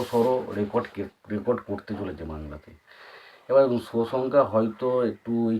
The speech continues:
চিঠিপত্র নিয়ে, নিয়ে, তারপরে ব্যাপার হচ্ছে দেবদাস শো পেয়েছে, ধূমকেতু ঠিকঠাক শো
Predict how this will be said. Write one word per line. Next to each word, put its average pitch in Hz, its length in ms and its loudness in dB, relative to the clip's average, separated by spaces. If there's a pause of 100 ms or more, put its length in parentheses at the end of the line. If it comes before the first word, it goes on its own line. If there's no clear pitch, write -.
চিঠিপত্র 107 500 -6 (200)
নিয়ে, 101 280 2 (100)
নিয়ে, 98 260 -2 (600)
তারপরে 104 400 0
ব্যাপার 98 240 0
হচ্ছে 98 160 -8 (140)
দেবদাস 98 640 -4
শো 107 100 -8 (140)
পেয়েছে, 95 300 -6 (380)
ধূমকেতু 104 500 -4
ঠিকঠাক 104 420 -12
শো 104 60 -12